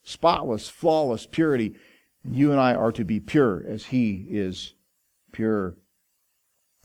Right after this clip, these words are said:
Ephesians five, verse one says, "Therefore be imitators of God as beloved children," in that God has adopted you as his child, as his children,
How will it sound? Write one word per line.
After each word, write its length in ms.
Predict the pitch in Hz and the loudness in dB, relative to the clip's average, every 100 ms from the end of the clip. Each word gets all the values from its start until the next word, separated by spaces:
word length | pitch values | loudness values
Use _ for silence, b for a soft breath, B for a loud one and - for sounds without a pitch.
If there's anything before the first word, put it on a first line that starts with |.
| - | -14
Ephesians 480 | - 120 107 95 | 0 0 2 -4
five, 400 | - 113 110 107 | -2 2 4 4
verse 240 | 95 92 - | 0 -8 -4
one 300 | 120 127 110 | -2 0 0
says, 280 | - 98 92 | -4 -6 -4
"Therefore 400 | 107 107 107 98 | -4 -4 -4 -4
be 240 | 104 101 | -4 -2
imitators 520 | 110 107 113 104 101 | -2 -2 -2 -2 -2
of 160 | 95 90 | -6 -2
God 560 | 107 120 101 85 82 - _ _ _ _ _ _ _ - | 0 2 2 -2 -8 -14 _ _ _ _ _ _ _ -8
as 340 | - 101 104 | -2 0 -2
beloved 680 | 104 104 104 98 95 110 104 _ _ _ - | -4 2 4 4 2 -4 -12 _ _ _ -8
children," 560 | - 160 135 101 80 - _ | 2 2 2 -2 -4 -12 _
in 160 | - 113 | -2 0
that 160 | 120 107 | 2 2
God 220 | 123 127 | 4 4
has 120 | 120 | 2
adopted 680 | 110 104 151 214 - 123 101 | -2 2 2 2 0 -4 0
you 260 | 101 98 | 0 2
as 340 | 104 117 151 - | 2 2 2 0
his 340 | 120 107 - _ | -4 -4 -10 _
child, 500 | - 185 190 107 113 | -6 2 6 6 4
as 200 | 110 113 | 2 0
his 320 | 123 110 - - _ | -2 -4 -8 -18 _
children, 580 | - 202 208 139 110 113 | -2 4 4 4 0 -2